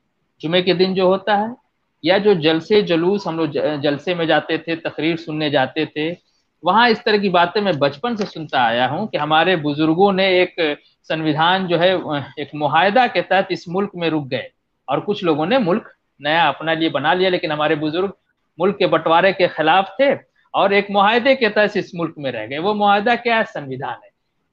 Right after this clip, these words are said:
तो संविधान को मुआहदा कहना ये असंवैधानिक बात है। और आप जानते हैं कि constitution, अ, अ, जो assembly थी, जो draft assembly थी, जिसके अंदर ये बहस होती थी, एक, एक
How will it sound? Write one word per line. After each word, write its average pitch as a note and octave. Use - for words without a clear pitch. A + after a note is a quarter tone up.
तो C#4+
संविधान G#3+
को B3+
मुआहदा E3
कहना C#3+
ये F#3+
असंवैधानिक F#3+
बात A#2+
है। -
और D3+
आप F3+
जानते F#3+
हैं A#3+
कि A#3+
constitution, G#3+
अ, G3+
अ, F3
जो E3
assembly G3+
थी, G3+
जो F3+
draft F3
assembly F3
थी, F3+
जिसके E3
अंदर E3+
ये D#3
बहस F3+
होती E3
थी, F3
एक, C#3+
एक D3+